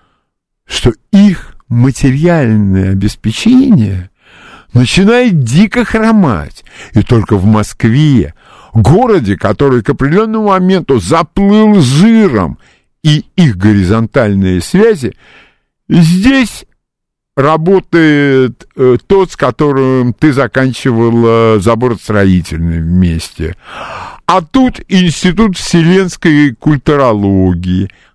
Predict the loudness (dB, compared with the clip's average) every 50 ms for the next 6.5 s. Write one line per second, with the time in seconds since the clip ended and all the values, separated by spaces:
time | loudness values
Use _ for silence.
0 | _ -4 -2 -2 -2 0 0 0 0 2 0 0 -2 -2 -2 -2 0 0 0 0
1 | 0 0 0 2 2 2 2 2 2 0 0 0 0 0 0 0 -2 -4 -4 -6
2 | -4 -2 0 2 2 2 2 2 0 0 0 0 -2 -2 -2 -6 -12 -20 -20 -20
3 | _ _ 0 0 0 0 0 0 0 0 0 0 -2 -2 -2 -2 -2 -2 -2 -2
4 | -2 -2 -2 -2 -4 -6 -6 -2 0 0 2 0 0 -2 0 0 2 2 2 0
5 | 0 -2 -6 _ _ -2 0 0 0 -2 -4 -8 -6 -2 2 2 4 4 4 2
6 | 2 2 2 2 2 4 4 2 2 0